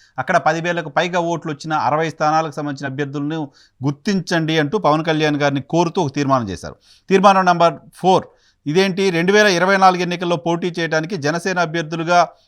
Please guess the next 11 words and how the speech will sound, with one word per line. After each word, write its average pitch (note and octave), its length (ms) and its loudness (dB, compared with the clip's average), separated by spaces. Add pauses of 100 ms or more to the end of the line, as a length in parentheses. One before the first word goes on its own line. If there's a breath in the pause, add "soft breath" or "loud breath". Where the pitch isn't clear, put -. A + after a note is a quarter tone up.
(140 soft breath)
అవకాశం F#3 500 4
ఉన్న E3 280 -4 (180)
అరవై F3+ 400 0
శాసనసభ F3 680 -4
నియోజకవర్గాల్లో D3+ 1000 -6 (340)
కాపు G3+ 280 6
సామాజిక F#3 520 -2
వర్గానికి E3+ 360 -8
సంబంధించిన D#3+ 460 -10
బలమైన D#3+ 460 -4
అభ్యర్థులకు D#3 720 -10